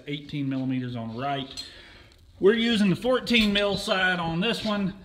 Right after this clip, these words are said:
Uh, I've already oiled the extractor. I've oiled the plug hole. And I'm just gonna gently come in here and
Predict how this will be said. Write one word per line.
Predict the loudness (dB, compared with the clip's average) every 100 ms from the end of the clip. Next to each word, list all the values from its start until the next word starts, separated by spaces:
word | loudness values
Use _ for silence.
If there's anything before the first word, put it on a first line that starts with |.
| -6
Uh, | -2 -2 -4
I've | -4
already | -2 -2 -2 -2 -2
oiled | -2 -2 -2
the | -4
extractor. | -6 -2 0 0 -2 -4 -2
I've | -2 0
oiled | 2 2 2 0
the | 0 -2 -2 -4 -4 -6 -10 -10 -6 -6 -6 -6 -6
plug | -2 2 2 2
hole. | 0 0 4 4 2 -4 -8 -10 -20 -6 -6 -6 -8
And | -4 0
I'm | 2
just | 2 0 0
gonna | 0 0
gently | -4 0 0 0 -2 -4 -2 0 -2 -2 -6 -6
come | -2 -2
in | -2 -4
here | -4 -2 -4 -4 -6
and | -4 -2 -4